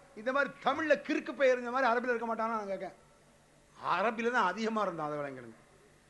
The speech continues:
கிறுக்கன் ஜாஸ்தி அரபில தான். தமிழர்கள் தமிழை விட மற்ற மொழிகளை உச்சகட்டமான எல்லா மொழியும் நீ எடுத்துக்கிட்டீங்கன்னு சொன்னா இன்னைக்கு ச-, கண்கூட பார்க்கலாம்.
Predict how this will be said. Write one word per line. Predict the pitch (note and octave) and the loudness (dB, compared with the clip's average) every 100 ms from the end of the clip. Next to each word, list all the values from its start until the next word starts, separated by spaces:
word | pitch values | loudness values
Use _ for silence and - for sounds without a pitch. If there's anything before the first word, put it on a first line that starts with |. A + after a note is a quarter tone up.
| - - | -14 -4
கிறுக்கன் | D4+ C#4 A3 | -2 0 2
ஜாஸ்தி | G#3+ A3 A3 | 2 2 2
அரபில | G3 G3 F3+ | 2 0 -2
தான். | C3 - - - - - - - _ | -4 -10 -20 -20 -20 -20 -20 -20 _
தமிழர்கள் | - E3+ G#3+ G3+ F3 | -8 -4 -2 -2 -2
தமிழை | D#3 E3+ G#3 G3+ | -2 -2 0 -2
விட | F#3 B3 A#3 - - - - - | 0 0 0 -8 -20 -20 -20 -8
மற்ற | D3+ D#3 G3 | -6 -2 -2
மொழிகளை | F3 A3+ A#3 G3+ | -2 0 2 2
உச்சகட்டமான | F#3 A#3 A#3 B3 B3 B3+ - - - | 2 2 2 2 4 4 2 -8 -8
எல்லா | D#3 G#3 C4 C4+ | -6 0 4 6
மொழியும் | A#3 B3 C#4 | 4 2 0
நீ | C4 | 0
எடுத்துக்கிட்டீங்கன்னு | A3+ A3+ B3 A#3+ A3 | 0 0 -4 -6 -2
சொன்னா | B3 A3+ | 0 0
இன்னைக்கு | B3+ A3+ | -4 -6
ச-, | G3 - - - - - | -8 -12 -20 -20 -20 -2
கண்கூட | G3+ C4 C#4+ D4 A#3 | 0 2 4 4 6
பார்க்கலாம். | A#3 A3 F#3 | 2 2 -6